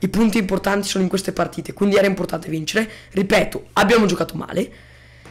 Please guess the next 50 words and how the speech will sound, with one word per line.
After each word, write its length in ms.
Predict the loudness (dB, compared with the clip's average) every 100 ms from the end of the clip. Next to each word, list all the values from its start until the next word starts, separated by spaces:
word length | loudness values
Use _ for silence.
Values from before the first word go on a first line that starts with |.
| -10 2
però 460 | 6 6 6 6
ancora 340 | 4 4 4 4
una 100 | 4
volta 300 | 4 4 4
una 180 | 4
grandissima 520 | 2 2 2 0 0 0
prova 440 | 2 4 4 0 2
della 180 | 2
difesa, 420 | 2 2 2 2 0
Szczęsny, 720 | 0 0 2 4 2 2 -2 -20 -20 0
che 260 | 2 4
si 140 | 2 0
è 40 |
visto 220 | 0 2
un 80 | 2
po' 140 | 4
meno 240 | 4 4 2
della 160 | 2
partita 320 | 0 -4 -2 0
contro 240 | 0 -2
la 80 | -2
Fiorentina, 480 | 0 -2 0 0 0
però 260 | -2 -2 -8 -20 -10
vabbè, 360 | 0 2 2 0
comunque 260 | 2 4 4
quando 200 | 4 4
è 20 |
stato 240 | 2 2
chiamato 260 | 2 2 2
in 80 | 2
causa, 380 | 4 4 2 0 -4 -12 -4
a 140 | 0
parte 220 | 2 4 4
il 60 |
gol 140 | 4 4
di, 300 | 2 0 0
di 100 | 4
Goldaninga 540 | 4 6 4 6 6
dove 300 | 6 4 0 -14 0
poteva 240 | 4 4 4
farci 240 | 0 2
veramente 360 | 2 4 2 2
poco, 460 | 4 4 4 0 -2 -16 -20 -6
per 140 | -2
il 60 | 0
resto 600 | -2 -2 2 4 6 4
è 40 | 0
stato 240 | -6 -2
bravo 340 | 0 2 0
Tech. 400 | -2 -4 -4 -6